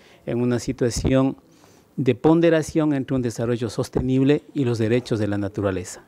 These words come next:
En el Ecuador no tiene ningún tipo de ponderación, sino que es un carácter absoluto. Y aquí viene la primera discusión que siempre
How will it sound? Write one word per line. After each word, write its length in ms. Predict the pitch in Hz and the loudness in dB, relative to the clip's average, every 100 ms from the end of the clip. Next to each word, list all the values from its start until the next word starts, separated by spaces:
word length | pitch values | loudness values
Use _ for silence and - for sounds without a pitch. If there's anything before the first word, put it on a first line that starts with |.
| - | -6
En 140 | 139 | -2
el 100 | 120 | 0
Ecuador 400 | 113 - 120 131 | 0 2 4 4
no 140 | 131 143 | 2 0
tiene 280 | - 156 135 | 0 0 0
ningún 280 | 113 117 | -2 -4
tipo 260 | 113 123 117 | -4 -4 -2
de 80 | 107 | -2
ponderación, 540 | - 107 107 104 139 | -2 -2 -2 -2 -4
sino 280 | 127 123 127 | -4 -2 -2
que 100 | 127 | -4
es 80 | 113 | -4
un 80 | 113 | -2
carácter 440 | 117 120 127 123 - - - | -2 0 -2 -4 -6 -20 -4
absoluto. 600 | 120 - 113 98 98 - - _ _ - - - - - _ | -4 -2 -4 -4 -6 -12 -20 _ _ -20 -20 -20 -20 -20 _
Y 100 | 156 | 2
aquí 180 | 160 233 | 4 2
viene 260 | 220 220 | 2 2
la 140 | 214 175 | 2 0
primera 300 | 147 147 147 | 2 2 2
discusión 500 | 147 - 185 196 220 | 0 -4 -4 -4 -4
que 140 | 202 | -6
siempre 540 | - 143 139 131 120 | -4 -4 -2 0 -2